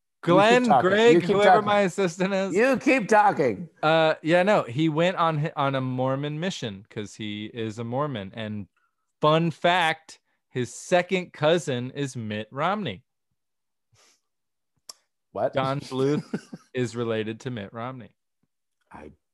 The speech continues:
Speaker 2: did not know that.
Speaker 1: Big
Speaker 2: <laughs> information
Speaker 1: families, so
Speaker 2: before.
Speaker 1: the Mormons. Big families.
Speaker 2: <laughs>
Speaker 1: Big families over there. Lots of kids. Hey,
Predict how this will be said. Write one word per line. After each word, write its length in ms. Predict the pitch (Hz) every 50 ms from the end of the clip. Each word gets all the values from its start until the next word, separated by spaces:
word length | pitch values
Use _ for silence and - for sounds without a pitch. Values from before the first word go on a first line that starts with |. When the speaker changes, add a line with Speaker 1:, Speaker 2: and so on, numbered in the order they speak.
| _ -
Speaker 2:
did 240 | 113 85 85 78 80 _ -
not 320 | 85 78 82 90 101 98
know 260 | 95 95 92 95 95
that. 300 | 90 95 92 92 95 -
Speaker 1:
Big 220 | - 120 123 131 127
Speaker 2:
<laughs> 0 |
information 300 | 113 - 143 143 143 151 160 160
Speaker 1:
families, 380 | 151 143 135 131 127 120 -
so 140 | - 139 131
Speaker 2:
before. 140 | - - -
Speaker 1:
the 160 | 117 120 120
Mormons. 840 | 117 117 117 117 117 117 120 120 120 123 120 123 120 117 - - - _ _ _ _ _ _ -
Big 220 | - 113 117 113 -
families. 840 | - 156 147 151 160 156 147 135 131 127 123 113 - - - - _ _ _ _ _ _ _ _ _ _ _ _ _ _ _ - - - - _ _ _
Speaker 2:
<laughs> 960 | - - - - - - - _ _ _ _ - - _ _ _ _ _ - -
Speaker 1:
Big 240 | 117 123 127 - 175
families 540 | 160 160 160 160 156 151 151 143 131 120 135
over 240 | 131 127 120 123
there. 280 | 117 120 123 123 123 123
Lots 340 | 120 123 131 135 117 - -
of 140 | 165 156 -
kids. 560 | 180 180 175 170 165 143 131 - - - - _ _ _ _ _ _ -
Hey, 340 | 196 240 247 175 123 -